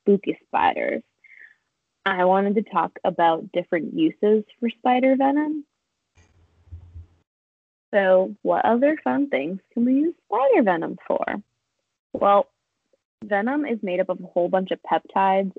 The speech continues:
and other elements, um, but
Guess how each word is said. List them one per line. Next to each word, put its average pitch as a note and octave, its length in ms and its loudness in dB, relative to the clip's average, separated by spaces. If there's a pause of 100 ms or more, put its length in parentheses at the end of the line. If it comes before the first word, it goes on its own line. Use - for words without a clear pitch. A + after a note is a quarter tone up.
and E3+ 160 -6
other E3 440 0 (500)
elements, G#3+ 460 -2 (680)
um, F#3 380 -2 (100)
but - 200 2